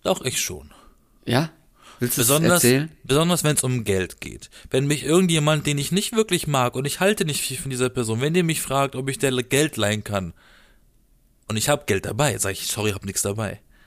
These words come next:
Speaker 2: <laughs>
Speaker 1: Das, das ist,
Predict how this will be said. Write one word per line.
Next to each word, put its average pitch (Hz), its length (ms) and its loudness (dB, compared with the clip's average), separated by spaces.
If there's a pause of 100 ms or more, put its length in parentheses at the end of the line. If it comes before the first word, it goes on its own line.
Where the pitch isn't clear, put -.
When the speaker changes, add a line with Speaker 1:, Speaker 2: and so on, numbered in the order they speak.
(260)
Speaker 2:
<laughs> - 1600 -6 (180)
Speaker 1:
Das, 123 280 0
das 127 180 2
ist, 165 220 0